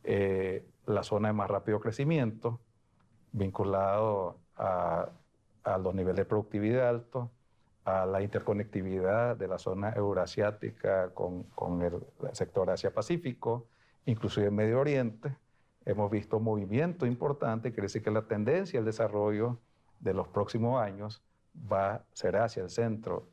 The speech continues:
y Latinoamérica no debe estar fuera de esa relación de desarrollo, eh, importante global.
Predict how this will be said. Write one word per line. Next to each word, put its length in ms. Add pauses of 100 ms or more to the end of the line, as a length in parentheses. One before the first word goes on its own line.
y 140
Latinoamérica 680
no 240
debe 160
estar 260
fuera 560 (320)
de 200
esa 200
relación 760 (360)
de 720 (400)
desarrollo, 840 (260)
eh, 400 (200)
importante 760
global. 480